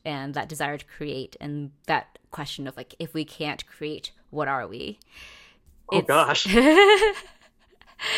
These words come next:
Speaker 1: It's great. It's so fun. It was one of my favorite movies growing up. As I told you, I had a V H S copy at my grandma's, and I would just <laughs> go to her,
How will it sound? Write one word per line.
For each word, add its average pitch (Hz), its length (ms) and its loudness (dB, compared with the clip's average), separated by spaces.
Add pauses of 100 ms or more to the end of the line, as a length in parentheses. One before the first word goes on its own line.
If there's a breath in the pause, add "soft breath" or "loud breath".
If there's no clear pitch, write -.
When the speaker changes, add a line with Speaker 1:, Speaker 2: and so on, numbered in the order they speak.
(140 loud breath)
Speaker 1:
It's - 200 0
great. 240 560 -2
It's 190 180 -12
so 208 300 -6
fun. 147 340 -4
It 165 80 -2
was 208 100 0
one 233 120 -4
of - 20 0
my 214 60 -2
favorite 190 240 0
movies 160 200 -2
growing 151 360 -8
up. 156 200 -8
As 180 140 -2
I 180 80 -2
told 160 320 -6
you, 156 140 -6
I 139 100 -2
had 165 140 -8
a 160 40 -8
V 156 120 -4
H 156 120 -4
S 160 120 -8
copy 160 360 -8
at - 80 -8
my 151 120 -8
grandma's, 147 520 -10 (380 loud breath)
and 160 140 -4
I 147 80 2
would 156 80 -6
just 156 160 -16
<laughs> - 0 -
go - 80 6 (120)
to 185 80 0
her, 190 180 2